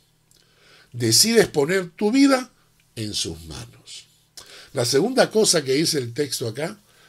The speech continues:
es que el que no cree a Dios, porque esta es la segunda, la segunda faceta. Para confiar en Dios, no solamente creer en su existencia, sino confiar en Dios,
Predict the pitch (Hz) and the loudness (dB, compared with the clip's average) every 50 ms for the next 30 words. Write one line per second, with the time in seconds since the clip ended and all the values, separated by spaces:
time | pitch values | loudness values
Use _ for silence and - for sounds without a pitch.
0 | _ _ - 147 143 139 - - 151 135 - 151 131 123 117 117 127 113 135 175 | _ _ -8 -6 -4 -4 -4 -4 -6 -6 -2 -2 -2 -2 -2 -2 -4 -4 -4 -4
1 | 175 - - 170 170 180 180 175 175 - - - - 104 98 98 110 156 208 208 | -6 -6 -4 -4 0 0 2 0 0 -2 -8 -12 -12 -10 -8 -6 -2 0 0 0
2 | 139 - - - - - - - _ - - - _ _ _ - - 95 104 - | 0 0 -4 -8 -10 -14 -20 -20 _ -20 -20 -20 _ _ _ -4 -4 -4 -4 -2
3 | 214 226 214 - 233 190 170 139 - - 113 113 156 226 262 247 180 139 117 131 | -4 -2 0 2 2 2 2 2 0 -2 -4 -4 -4 -6 -6 -6 -4 -2 -2 -2
4 | 143 151 - _ _ _ _ _ _ _ - 135 113 - - 101 101 151 180 185 | -2 -4 -10 _ _ _ _ _ _ _ -6 -6 -4 -4 -2 -4 -4 -2 -2 -2
5 | 180 143 113 - 85 - - - 196 180 - - - - - - - - _ _ | -2 -2 -2 -4 -4 -2 -2 0 0 -2 -2 -6 -10 -18 -18 -18 -20 -20 _ _
6 | _ _ _ _ _ _ _ _ _ _ _ _ _ _ _ _ _ _ _ _ | _ _ _ _ _ _ _ _ _ _ _ _ _ _ _ _ _ _ _ _
7 | _ - - 117 107 104 101 104 117 101 98 90 - - 196 247 247 233 185 147 | _ -4 -2 0 0 0 0 -2 -4 -6 -4 -6 -6 -2 2 2 4 4 2 0
8 | 135 127 107 85 82 107 120 - - - - _ _ _ _ _ _ _ _ _ | -4 -6 -8 -8 -8 -8 -10 -12 -14 -16 -20 _ _ _ _ _ _ _ _ _
9 | _ - 107 127 165 160 190 190 190 185 185 196 180 160 185 143 147 160 165 175 | _ -12 -6 -4 -2 0 2 2 2 2 0 0 -2 -2 -4 -2 0 0 2 2
10 | 180 175 - 170 143 120 - 113 - - - 208 214 185 131 117 110 110 127 143 | 2 2 0 -2 -4 -4 -4 -4 -4 -4 -2 -2 -2 -2 -2 -4 -6 -6 -8 -10
11 | 139 - 147 123 113 - 156 156 156 151 143 131 117 113 139 151 - | -10 -8 -8 -8 -6 -4 -4 -4 -4 -4 -4 -6 -4 -6 -6 -6 -8